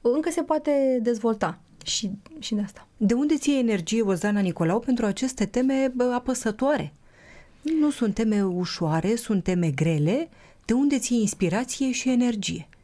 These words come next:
Speaker 1: Cred că e mai mult o curiozitate la mine de a înțelege lumea și de a înțelege generația tânără, poate pentru că și eu am o nostalgie față de tinerețea mea și mi-ar plăcea să retrăiesc acele timpuri în care totul părea mai ușor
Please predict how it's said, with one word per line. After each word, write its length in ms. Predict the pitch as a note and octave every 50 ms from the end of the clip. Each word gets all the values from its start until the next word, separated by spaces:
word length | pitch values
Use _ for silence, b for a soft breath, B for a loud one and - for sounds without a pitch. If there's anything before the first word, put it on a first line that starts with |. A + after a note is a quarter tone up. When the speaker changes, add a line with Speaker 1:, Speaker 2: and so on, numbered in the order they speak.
| _
Speaker 1:
Cred 220 | - - E4 E4+ -
că 140 | - - E4+
e 40 | E4+
mai 160 | D#4+ D#4+ D#4+ D#4
mult 340 | D4 D4+ D#4 E4 E4+ D#4+ - - - - -
o 80 | C#4
curiozitate 880 | C4 - - C#4 B3+ B3+ A#3 A3+ G3 G3 G3 - - F3+ G#3 A#3 - B3+
la 120 | A3 G3+ F#3+
mine 500 | F#3 F#3 F#3+ G3 G3 G3+ G#3+ A3+ B3+ D4 D4
de 120 | A#3+ G3+ A3
a 60 | G#3+
înțelege 920 | G#3+ G#3 G3+ - A3+ G3+ G3+ A3 A#3 A3 G#3 A3+ A3 G#3 G#3 G3+ G3 G3 F3+ - - - - A#3
lumea 440 | G3+ G#3+ G#3 A#3 B3 A#3+ A#3 G#3 G#3
și 140 | G3+ - -
de 60 | G3
a 60 | G3
înțelege 440 | G3 G3+ - G#3+ G3 G#3 G#3 G#3+ A3+
generația 600 | G3 G#3 G#3 G3+ F#3 F#3 F#3+ G#3 G3+ - F#3+ F3+
tânără, 540 | - - G3 G#3 F#3+ F#3+ F#3 G#3 A3+ C4+ D4+ B B B B B B B
poate 220 | - B3 A#3 B3 A#3+
pentru 300 | - B3 A#3+ A3+ B3+ A#3+
că 100 | - A#3
și 300 | - - - A3+ G#3+ G#3+
eu 140 | A#3 C4 C4+
am 240 | B3+ B3 A#3+ A3 G#3+
o 220 | G#3+ G#3 G3+ G3+
nostalgie 600 | G3 G3 G3+ G#3 G3+ - A3 G#3 G#3 F3 G3 A3+
față 320 | A3 - A3 G#3 G#3 - G#3
de 360 | F3+ F#3+ F#3+ F#3+ F#3+ F3+ F3+ F3+
tinerețea 580 | - - G3+ G3 G3 G3+ G#3 G#3 G3+ G#3+ G3
mea 300 | F#3 F#3 F#3+ G3+ G#3+ A3+ A#3
și 400 | G#3+ - - - G3+ G3 F#3+ F#3
mi-ar 180 | F#3+ G3 G3 F#3+
plăcea 340 | - G3 G3 G3+ G#3+ G#3 G#3+
să 380 | G3+ - G#3 G3+ G3 G3 F#3+ G3+
retrăiesc 480 | G3+ G#3 G#3 - G3 G3 G#3 G#3 -
acele 280 | G3 G3 - B3 G3+ G3
timpuri 460 | G3 - - G#3 G#3 G3+ G#3+ G3+ F#3+
în 80 | F#3 G3
care 300 | - G3 F#3+ F#3 F#3 F#3+
totul 300 | - A3 G#3 G#3 A3+ G3+
părea 280 | G3+ G#3+ G3+ G3+ G3+
mai 180 | G3+ G3 G3 F#3+
ușor 460 | F#3 F3+ - - - G3+ G#3+ C4 C4+